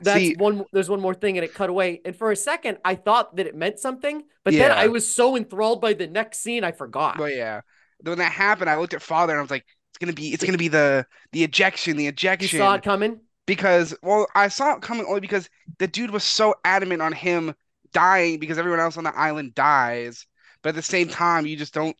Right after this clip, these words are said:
Speaker 2: I don't think he would let him die.
Speaker 1: Yeah.
Speaker 2: So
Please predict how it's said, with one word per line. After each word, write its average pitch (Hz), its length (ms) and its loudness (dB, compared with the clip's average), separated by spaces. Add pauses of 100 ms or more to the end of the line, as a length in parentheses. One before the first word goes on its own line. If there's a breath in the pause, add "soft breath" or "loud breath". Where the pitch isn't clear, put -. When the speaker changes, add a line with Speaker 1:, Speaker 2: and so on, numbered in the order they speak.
Speaker 2:
I 139 100 0
don't 156 140 0
think 160 140 -6
he 165 60 -4
would 143 120 -4
let 135 280 0
him 127 200 -4
die. 110 480 2 (640)
Speaker 1:
Yeah. 135 160 -6
Speaker 2:
So 120 480 -6